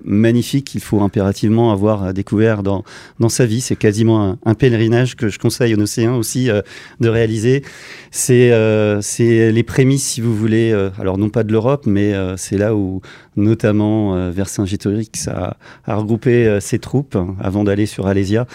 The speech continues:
C'est un, un lieu archéologique, euh, franchement de renommée. Et Fran-, le, le Morvan offre justement un, un cadre de vie, un, un cadre de jeu, notamment pour ceux qui aiment la nature, euh, assez exceptionnel, avec plusieurs centaines de kilomètres de randonnée.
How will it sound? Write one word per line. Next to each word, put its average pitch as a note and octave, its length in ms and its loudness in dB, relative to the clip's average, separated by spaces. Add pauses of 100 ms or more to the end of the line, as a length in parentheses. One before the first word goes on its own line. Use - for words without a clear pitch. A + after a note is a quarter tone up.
(340)
C'est - 400 0
un, G#2 500 2
un G#2 140 2
lieu G#2+ 220 2
archéologique, G#2+ 680 0
euh, G2 540 0
franchement - 440 -2
de A2 80 2
renommée. A2 460 2 (380)
Et G3 340 4
Fran-, A#2 200 -2 (140)
le, B2+ 320 4
le A#2+ 140 2
Morvan C#3 560 0
offre B2+ 320 0
justement A2 720 0
un, G2+ 80 -6 (120)
un G2 60 0
cadre C3+ 320 2
de A#2+ 80 0
vie, A2 300 -2
un, G2+ 260 -2 (320)
un G2 80 2
cadre A#2+ 300 2
de G#2+ 100 2
jeu, A2+ 280 0 (340)
notamment G#2 320 0
pour - 160 -4
ceux B2+ 140 -2
qui - 160 -2
aiment F#2+ 120 2
la F#2+ 100 0
nature, G#2+ 420 -2
euh, G2 40 2 (220)
assez A2+ 240 0
exceptionnel, G#2+ 600 0
avec F2+ 240 -2
plusieurs A2 300 0
centaines A2 640 0
de F#2 140 -2
kilomètres G#2 500 -2
de F#2+ 80 0
randonnée. F#2+ 420 2